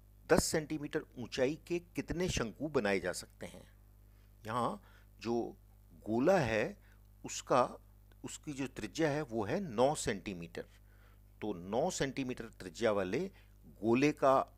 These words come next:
आयतन कितना होगा? आयतन होगा चार बटे तीन गुणा पाई गुणा नौ का क्यूब, क्योंकि गोले का आयतन क्या होता है? चार बटे तीन पाई आर क्यूब होता है, जहाँ आर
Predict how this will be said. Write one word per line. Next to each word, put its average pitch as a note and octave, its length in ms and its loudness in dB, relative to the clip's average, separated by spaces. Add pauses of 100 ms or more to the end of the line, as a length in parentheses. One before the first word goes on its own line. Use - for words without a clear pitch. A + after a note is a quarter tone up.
आयतन G#2 340 -2
कितना C3+ 280 -4
होगा? C3 360 -4 (560)
आयतन G#2 320 0
होगा G#2+ 220 -6 (120)
चार G#2 320 4
बटे F#2+ 300 -6 (240)
तीन C3 380 -10 (440)
गुणा G2+ 260 -2 (280)
पाई A2+ 400 2 (300)
गुणा G2 280 -2
नौ G#2+ 380 0
का - 180 -6 (120)
क्यूब, - 320 -10 (340)
क्योंकि D3+ 340 -10 (120)
गोले A2 240 2
का B2 120 4
आयतन A2 260 0
क्या B2 160 0
होता A#2+ 280 -2
है? F#3+ 220 -6 (540)
चार G#2+ 240 6
बटे G#2+ 200 -2
तीन A2+ 260 -8 (100)
पाई F2+ 180 2
आर G2+ 140 4
क्यूब B2 280 -8
होता B2+ 220 -4
है, F#3 220 -2 (400)
जहाँ G#2+ 280 -2 (240)
आर A#2 360 4